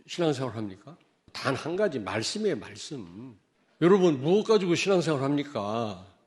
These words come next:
교회 오니까 평안해서? 다른 사람 때문에? 말씀이에요, 말씀의 생명 거세요. 모든 축복을 다 주셔놓고 그 축복을 누릴 수 있는 조건 딱 한 가지 있어요. 말씀.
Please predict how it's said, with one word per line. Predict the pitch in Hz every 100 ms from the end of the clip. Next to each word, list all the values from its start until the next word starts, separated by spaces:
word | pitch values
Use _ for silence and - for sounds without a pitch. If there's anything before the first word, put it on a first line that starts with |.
| _ _ -
교회 | 147 160
오니까 | 147 139 131 -
평안해서? | - 190 156 135 131 185 202 _ _ _ _ _ _ - -
다른 | - 156
사람 | 151 147 139 139
때문에? | 170 135 120 147 165 - _ _ _ _
말씀이에요, | 110 131 160 - 214 233 170
말씀의 | 120 143 - 196 175
생명 | - 180 196 151
거세요. | 113 110 90 87 90 101 90 _ _ _ -
모든 | 135 175 185 170
축복을 | - 185 170 147
다 | 123 - 151
주셔놓고 | 151 131 143 151 110 - 170 165 - - - _ _
그 | - 160
축복을 | 160 190 185 151
누릴 | 151 170
수 | -
있는 | 160 151 139
조건 | 143 143 165
딱 | 170 139
한 | 143
가지 | 185 170
있어요. | - - 123 107 -
말씀. | 113 147 - - 180